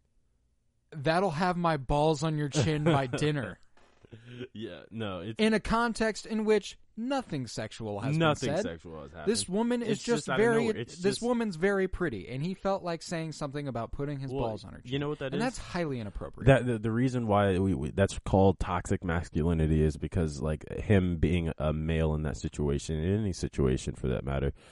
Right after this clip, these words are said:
Speaker 2: feels as if he can steer the conversation towards any, like, objective desire, which he, which he really cares about at that
Speaker 1: Mm-hmm.
Speaker 2: moment. So at that moment, he's like,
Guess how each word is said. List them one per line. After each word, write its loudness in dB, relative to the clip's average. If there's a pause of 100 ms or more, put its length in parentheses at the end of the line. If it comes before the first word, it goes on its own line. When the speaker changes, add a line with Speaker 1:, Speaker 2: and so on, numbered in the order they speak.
(220)
Speaker 2:
feels 6
as 0
if 0
he 0
can -4
steer 0
the 2
conversation -4 (140)
towards -2
any, -4
like, -2
objective -4
desire, 0
which -2
he, -4
which -4
he -6
really 0
cares -2
about -2
at -12
that -2
Speaker 1:
Mm-hmm. -2
Speaker 2:
moment. -2
So -2 (280)
at -6
that 4
moment, 2
he's -8
like, -8